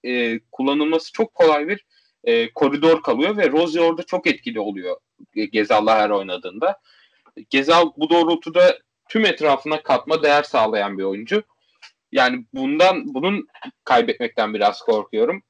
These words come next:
E, Onat abi sen, e, bu Gezal konusunda ve, e, Rizespor maçı hakkında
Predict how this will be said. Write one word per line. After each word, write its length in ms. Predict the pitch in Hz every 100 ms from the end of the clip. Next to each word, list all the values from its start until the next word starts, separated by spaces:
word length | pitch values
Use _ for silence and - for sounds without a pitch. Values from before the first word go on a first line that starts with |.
| _ _ -
E, 180 | 120 127
Onat 320 | 143 165 185
abi 220 | 180 165
sen, 320 | - 185 185 -
e, 400 | 131 127 123 123 123
bu 300 | 117 143 147
Gezal 320 | 151 147 156
konusunda 600 | 143 143 123 - 127 139
ve, 280 | 139 127 113 - _ -
e, 420 | 101 101 101 104
Rizespor 540 | 127 139 143 - 139
maçı 300 | 127 123 -
hakkında 540 | 127 - 120 123 156